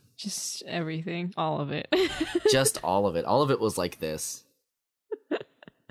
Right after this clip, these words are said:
Speaker 1: <laughs>
Speaker 2: Yeah. Um, so that's Fruits Basket. Uh,
Speaker 1: Mm-hmm.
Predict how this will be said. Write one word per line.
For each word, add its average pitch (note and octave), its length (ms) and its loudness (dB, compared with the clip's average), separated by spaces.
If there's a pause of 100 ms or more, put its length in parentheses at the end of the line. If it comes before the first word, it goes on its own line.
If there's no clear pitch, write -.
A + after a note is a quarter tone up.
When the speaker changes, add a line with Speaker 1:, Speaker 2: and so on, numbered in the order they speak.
(320)
Speaker 1:
<laughs> G#4 1000 -2 (1500)
Speaker 2:
Yeah. F#3+ 560 4
Um, C#3 640 4 (120)
so F#3 840 4
that's G#3 260 2
Fruits F3+ 240 2
Basket. D#3+ 580 4
Uh, B2+ 640 6
Speaker 1:
Mm-hmm. F4 100 0